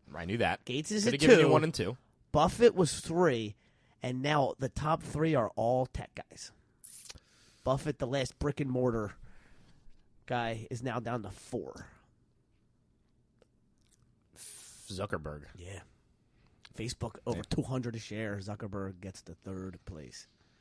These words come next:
Speaker 1: I bought it at one eleven.
Speaker 2: Okay. That's good.
Speaker 1: I think so.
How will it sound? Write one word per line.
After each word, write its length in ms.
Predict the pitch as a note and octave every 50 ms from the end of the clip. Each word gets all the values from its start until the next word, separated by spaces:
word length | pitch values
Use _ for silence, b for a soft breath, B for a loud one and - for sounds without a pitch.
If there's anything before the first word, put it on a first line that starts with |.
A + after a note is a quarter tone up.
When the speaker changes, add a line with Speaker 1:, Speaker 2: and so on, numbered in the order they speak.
| _ - -
Speaker 1:
I 40 |
bought 280 | F2 F#2 A2 G#2+ G#2+ F#2+
it 80 | F#2 F2+
at 100 | E2+ D#2
one 200 | E2 F#2+ G2+ F2+
eleven. 360 | E2+ E2+ F2 E2+ E2 D#2 - - _ _ _ _ _ _ _ _ -
Speaker 2:
Okay. 200 | A3 - C#4+ A#3+ - _ _ _ _ _ _ _ _ _ -
That's 160 | - E3 A3
good. 260 | G3 F3+ G#3+ A#3 F#3+ - - - - - -
Speaker 1:
I 20 |
think 180 | - - G#2+ -
so. 180 | - D#2+ D#2+